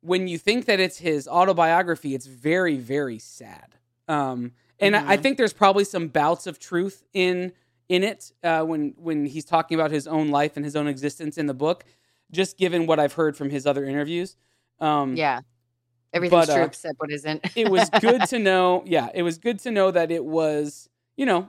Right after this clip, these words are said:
Speaker 1: it's called Memoirs and Misinformation. So tho-, the,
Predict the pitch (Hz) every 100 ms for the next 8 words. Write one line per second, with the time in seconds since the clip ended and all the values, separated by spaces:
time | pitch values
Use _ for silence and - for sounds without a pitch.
0 | _ 180 - 254 190 196 202 196 208 208
1 | - 190 196 185 190 190 185 180 175 185
2 | 180 135 147 151 143 _ _ _ _ 190
3 | 196 196 180 185